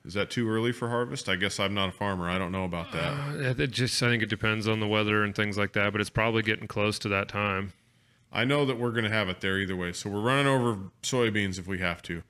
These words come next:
Speaker 2: All right.
Speaker 1: But we're gonna
Speaker 2: Popping
Speaker 1: have a
Speaker 2: off, popping off cookies in the cornfield.
Speaker 1: <laughs> We're gonna have a trailer, you know, like a big, uh, uh,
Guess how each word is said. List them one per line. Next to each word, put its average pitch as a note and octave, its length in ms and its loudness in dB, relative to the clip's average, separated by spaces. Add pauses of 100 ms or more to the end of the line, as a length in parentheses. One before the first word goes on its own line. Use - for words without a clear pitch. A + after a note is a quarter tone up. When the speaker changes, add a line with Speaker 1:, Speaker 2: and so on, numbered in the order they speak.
(100)
Speaker 2:
All A2+ 160 0
right. G#2 400 2
Speaker 1:
But A2 100 -14
we're A#2+ 120 2
gonna A2 160 4
Speaker 2:
Popping G#2+ 40 2
Speaker 1:
have A2+ 120 4
a G#2+ 60 4 (120)
Speaker 2:
off, - 140 -12
popping A#2 260 2
off A2 140 0
cookies A2+ 360 0
in A#2 60 -2
the A#2 60 -2
cornfield. G2 680 0 (220)
Speaker 1:
<laughs> - 240 -14
We're B2 120 0
gonna A#2+ 160 2
have A2+ 180 2
a G2 40 0
trailer, A#2 500 2 (300)
you G#2+ 160 -4
know, F#2+ 140 0
like F#2+ 180 0
a G2 60 -2
big, G2+ 340 2
uh, F2+ 340 0 (600)
uh, D#2 360 -6